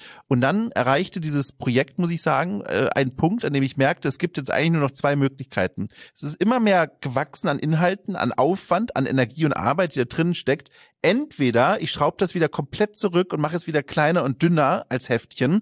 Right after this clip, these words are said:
um es weiterhin mit einem guten Gewissen auch gratis verfügbar zu machen, oder ich setze diese natürliche Evolutionsstrecke fort und mache es noch geiler und noch dicker und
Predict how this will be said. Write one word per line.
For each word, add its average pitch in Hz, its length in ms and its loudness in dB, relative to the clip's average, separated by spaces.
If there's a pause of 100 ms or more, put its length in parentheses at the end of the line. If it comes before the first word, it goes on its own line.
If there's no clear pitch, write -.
(320)
um 139 140 -2
es - 160 -2
weiterhin 175 640 2
mit 135 200 -6
einem 131 120 -6
guten 170 260 -4
Gewissen 156 340 -2
auch - 220 -2
gratis 147 540 -2
verfügbar 151 480 -2
zu - 160 -8
machen, 110 400 0
oder 180 640 2 (400)
ich 123 140 -4
setze 170 300 0
diese 151 260 0
natürliche 156 580 0
Evolutionsstrecke 135 880 -2
fort 123 420 2
und 123 120 0
mache 127 200 -2
es - 220 -8 (440)
noch 117 280 -2
geiler - 440 -6 (300)
und 117 160 4
noch 123 140 2
dicker 113 560 0 (240)
und 127 340 2